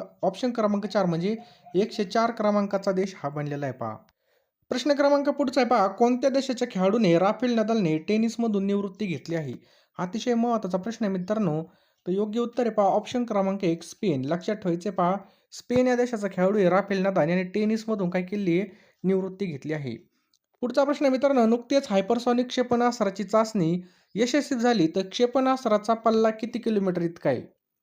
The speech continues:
तर ऑप्शन क्रमांक तीन पंधराशे. मित्रांनो, याचं योग्य उत्तर आहे पहा, लक्षात ठेवा पंधराशे. पुढचा प्रश्न आहे पहा, महिला आशियाई चॅम्पियन्स ट्रॉफी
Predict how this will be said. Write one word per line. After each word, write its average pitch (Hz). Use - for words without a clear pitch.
तर 160
ऑप्शन 214
क्रमांक 220
तीन 202
पंधराशे. 226
मित्रांनो, 214
याचं 190
योग्य 185
उत्तर 165
आहे 151
पहा, 131
लक्षात 185
ठेवा 165
पंधराशे. 147
पुढचा 208
प्रश्न 254
आहे 240
पहा, 220
महिला 240
आशियाई 240
चॅम्पियन्स 220
ट्रॉफी 180